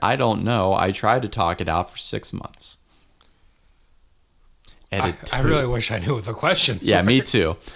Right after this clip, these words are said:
Speaker 1: Edit two, to which she writes, "Toost edit."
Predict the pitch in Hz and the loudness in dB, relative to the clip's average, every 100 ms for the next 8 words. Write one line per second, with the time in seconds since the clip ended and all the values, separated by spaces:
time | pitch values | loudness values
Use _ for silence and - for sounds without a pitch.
0 | - - - - 143 160 160 113 - - | -18 -16 -10 2 6 6 4 0 -2 -6
1 | - _ _ - - - - - - - | -20 _ _ -20 -20 -20 -20 -12 -6 0
2 | 113 120 - - 135 139 113 104 101 - | 2 2 0 0 0 2 2 2 0 -6
3 | - - - 226 127 - - - - 87 | -8 -2 2 4 4 2 -2 -6 -2 -2
4 | 80 - | -2 -8